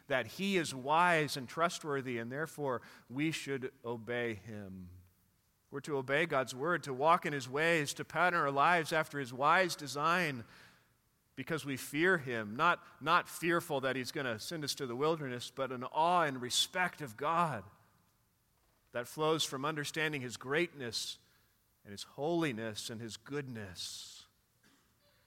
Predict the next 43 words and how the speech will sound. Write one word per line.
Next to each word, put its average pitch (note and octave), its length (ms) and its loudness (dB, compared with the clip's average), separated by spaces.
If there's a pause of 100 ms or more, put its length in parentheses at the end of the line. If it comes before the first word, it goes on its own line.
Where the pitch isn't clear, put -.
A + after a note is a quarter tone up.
(140)
You D#3 80 -6
know, F3 60 4
I - 20 4
don't E3 100 2
know D#3 140 4
what D3+ 160 2
seasons D#3+ 440 0
of C3 120 -8
difficulty C#3 800 -2 (500)
each D#3 260 -2
of C#3 140 -6
you D#3 140 0
have C3 100 2
faced D3+ 400 0
or C3 140 -4
will D#3+ 260 0
come, D#3 480 2
but C3 200 0 (340)
may D#3+ 120 2
we D#3+ 140 2
learn F#3 320 4
these F3+ 260 2
lessons D3 540 0
in C3+ 140 -6
such D3+ 320 -2
times C#3 460 0
that C#3 140 -2
God D#3 220 4
is D#3 100 -2
preparing E3 540 2
us A#2 160 -2
for A2+ 180 -8
that. G#2+ 280 -2
Don't D3+ 200 -6
get E3 160 -6
so E3 400 4
consumed D#3 600 -4
with B2+ 180 -2 (320)
what's D#3 240 0
going D#3 280 0
on C#3+ 180 2
right C3+ 280 2
now. A#2+ 420 -6